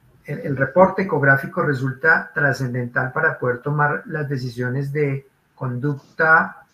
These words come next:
en cuanto a, a, a si intervenir o no y en cuanto a cuál puede ser la vía más adecuada para intervenir a la paciente.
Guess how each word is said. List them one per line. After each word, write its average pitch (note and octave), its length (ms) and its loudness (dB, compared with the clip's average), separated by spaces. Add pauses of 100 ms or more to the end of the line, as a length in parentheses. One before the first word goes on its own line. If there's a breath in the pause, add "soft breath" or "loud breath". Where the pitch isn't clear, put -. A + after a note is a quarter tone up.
en C#3 100 -4
cuanto C3 320 -4
a, - 160 -8 (480)
a, C#3 320 -6
a C3+ 40 0
si C#3 440 -4
intervenir C#3+ 640 -2
o G3+ 80 4
no G3 260 4
y F3 400 -4
en D#3 140 -10
cuanto C#3 260 -4
a B2+ 60 -6
cuál C#3+ 240 -2
puede E3 220 4
ser D#3+ 200 -4
la D3+ 180 2
vía C#3 400 0 (440)
más C#3 320 -4
adecuada C#3 400 -4
para C#3 200 -2
intervenir A#2+ 500 -8
a B2 60 -4
la C3 140 -6
paciente. C#3+ 600 -4